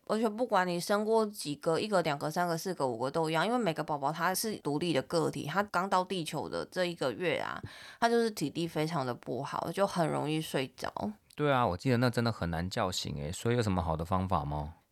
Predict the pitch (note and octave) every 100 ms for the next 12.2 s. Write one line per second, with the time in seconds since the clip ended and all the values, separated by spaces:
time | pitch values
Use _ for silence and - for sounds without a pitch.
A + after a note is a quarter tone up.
0 | - - C4+ A3 F3 E3 A3+ F#3+ D#3+ C#3+
1 | G3+ F3+ D#3+ - F3 D#3 - C3 D#3+ E3+
2 | E3+ E3+ D#3+ D#3 C3+ B2 - - - D3
3 | D3+ D#3+ D3 C#3 D3+ - - - - D#3+
4 | D#3 C#3+ - - - - A2 G2+ G#2 G2+
5 | F#2 G2+ G2+ G2 E2 D#2+ E2 E2 E2+ D2
6 | - - - F4+ D4+ F#4 F4+ D4 G#3 D4
7 | C4 A#3 B3+ G3+ E3 A#2+ G#2+ D#4+ F#4 F4
8 | F4+ E4 E4 D4+ D4 G#3 F3+ - G3+ D#3+
9 | A#2 G#2 G#2 D#3+ F#3+ A3 E3+ C3+ A3 B3
10 | C4 A#3 E3 D3+ F#3 A3+ - C3 B2 B2
11 | D3 F#3+ E3+ - - - F3 F3 B3 C#4
12 | C#4